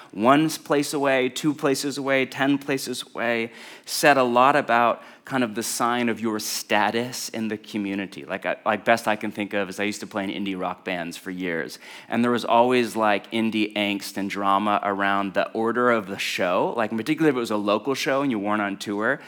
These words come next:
who's the headliner? Who's the middle band and who's the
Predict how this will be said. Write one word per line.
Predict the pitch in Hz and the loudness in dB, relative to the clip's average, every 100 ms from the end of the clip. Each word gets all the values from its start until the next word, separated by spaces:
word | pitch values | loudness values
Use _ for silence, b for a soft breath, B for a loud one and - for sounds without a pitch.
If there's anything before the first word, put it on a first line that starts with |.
| B B | B B
who's | 143 131 | 2 4
the | 127 | 2
headliner? | 117 117 120 120 113 113 113 - b b b b | 2 2 2 2 2 0 -2 -6 b b b b
Who's | 139 123 | 0 2
the | 123 | 2
middle | 113 110 110 | 2 2 0
band | 107 101 101 95 - | 0 -2 0 -2 -4
and | 104 | -8
who's | - 123 104 | -6 -4 -4
the | - 90 | -6 -8